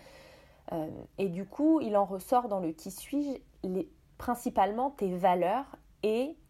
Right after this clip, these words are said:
les adjectifs qui te décrivent le mieux. Donc, qui es-tu en tant que personne ? Es-tu une personne, euh, loyale ? Es-tu une personne honnête ? Es-tu une personne, euh, dévouée ? Une personne gentille ? Qu'est-ce qui te caractérise le mieux ?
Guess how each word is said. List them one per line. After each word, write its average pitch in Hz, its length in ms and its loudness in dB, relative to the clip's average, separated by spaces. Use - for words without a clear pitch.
les 196 220 0
adjectifs 208 500 -2
qui - 120 -8
te 170 80 -6
décrivent 208 400 -4
le 196 120 -2
mieux. 170 240 -4
Donc, 220 300 -2
qui - 160 -2
es-tu 269 280 2
en 262 100 2
tant 233 140 -2
que 226 120 -2
personne ? 185 580 0
Es-tu 190 340 -8
une 185 280 -6
personne, 180 600 -2
euh, 156 200 -4
loyale ? 220 800 2
Es-tu - 300 -8
une 185 160 -6
personne 190 600 -2
honnête ? 240 760 -2
Es-tu 190 240 -12
une 180 100 -8
personne, 175 520 -6
euh, 160 220 -12
dévouée ? 220 840 -6
Une 170 200 -8
personne 160 360 -10
gentille ? 208 840 -8
Qu'est-ce 240 180 0
qui - 140 -12
te - 60 -20
caractérise 202 680 -2
le 175 220 -4
mieux ? 175 340 -2